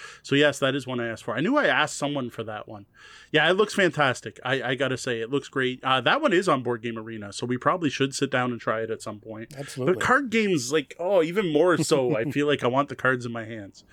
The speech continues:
Speaker 1: But fair enough.
Speaker 2: Well, that's it for our discussion on trick-taking games. We're gonna head over to the lobby now and see if anyone in our chat room has any other games to add that we missed.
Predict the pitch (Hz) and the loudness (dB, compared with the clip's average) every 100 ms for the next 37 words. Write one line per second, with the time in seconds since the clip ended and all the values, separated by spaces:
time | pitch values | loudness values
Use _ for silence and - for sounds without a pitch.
0 | - - - - 117 - 131 131 120 98 | -20 -20 -20 -8 -8 -2 0 0 -2 -8
1 | _ _ _ _ 160 175 151 220 - 247 | _ _ _ _ 2 2 4 2 2 -2
2 | 240 - 165 202 196 - 160 151 165 175 | 0 2 4 4 0 2 2 2 -4 -6
3 | - 113 107 - 123 - 120 120 117 107 | -4 -4 -4 -6 -6 -4 -4 -4 -8 -6
4 | 104 98 101 101 151 214 175 214 226 196 | -6 -6 -10 -8 -2 0 2 2 2 2
5 | 151 226 254 160 139 143 143 - - 175 | 2 2 2 2 4 2 -2 -16 -8 -2
6 | 269 240 226 247 233 208 196 180 - 185 | 0 2 2 2 0 2 0 0 2 0
7 | 226 127 113 113 - - 180 180 208 214 | 2 2 0 -2 -12 -6 0 2 2 2
8 | 214 233 185 139 127 - 120 123 131 117 | 2 2 2 2 0 2 4 4 2 0
9 | 104 98 110 147 110 131 92 - - - | -2 -2 0 0 0 -2 -4 -4 -2 -4
10 | - - - - | -6 -10 -10 -12